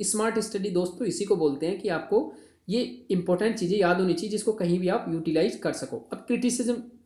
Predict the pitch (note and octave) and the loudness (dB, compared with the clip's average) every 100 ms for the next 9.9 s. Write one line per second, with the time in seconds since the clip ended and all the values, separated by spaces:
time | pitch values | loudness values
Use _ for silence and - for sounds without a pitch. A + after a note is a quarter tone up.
0 | A3+ F3 E3 F#3 G#3 - F3+ - C3+ B2 | -2 0 2 0 0 -4 -4 -4 -6 -10
1 | - - _ - F#3 - - G3 G#3+ A3+ | -18 -20 _ -6 0 0 0 2 4 4
2 | G#3 G3 A#3 - - - D#3 F3+ F#3 - | 0 -4 -8 -12 -14 -4 2 4 2 -2
3 | G3 - G3 A#3 A#3 G#3+ G3+ G3+ G3 F3+ | -2 2 4 4 4 4 2 2 2 0
4 | F#3 E3 F3+ B3 - - _ _ - E3 | 2 2 2 -2 -6 -20 _ _ -2 4
5 | F3+ G3 G3 G3 G#3+ E3+ E3 F3+ E3 E3+ | 4 4 2 2 4 4 4 4 4 4
6 | G3+ F#3+ E3+ D3 G3 G#3 F#3+ F3+ D#3+ E3 | 2 0 -4 0 -2 2 4 4 2 2
7 | D#3+ D#3+ G3 G3 F#3+ F#3+ G#3+ - C4 B3+ | 0 0 0 0 0 -4 -4 0 2 2
8 | - F#3+ G3+ G3 F#3+ F#3+ F3+ D#3+ D#3+ D#3+ | 2 2 0 -2 0 0 0 0 0 -2
9 | F#3 F3 E3 A3+ - C#3 A#2+ B2+ | 0 0 2 0 -2 -2 -4 -8